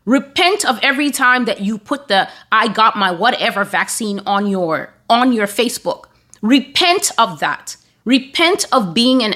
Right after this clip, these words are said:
advocate and a supporter of sinful practice,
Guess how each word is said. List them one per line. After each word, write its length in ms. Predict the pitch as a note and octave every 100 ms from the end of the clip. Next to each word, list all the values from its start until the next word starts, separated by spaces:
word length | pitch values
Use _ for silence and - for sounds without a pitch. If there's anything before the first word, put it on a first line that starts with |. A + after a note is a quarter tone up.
| -
advocate 600 | A#3 A#3+ A3 - - -
and 140 | G3+ A3
a 60 |
supporter 720 | G#3 B3 - C#4 C4+ B3 A3+ -
of 220 | G3+ G3+ - -
sinful 720 | - - D#4 D#4+ E4 D#4 D4
practice, 680 | - B3 B3 - - -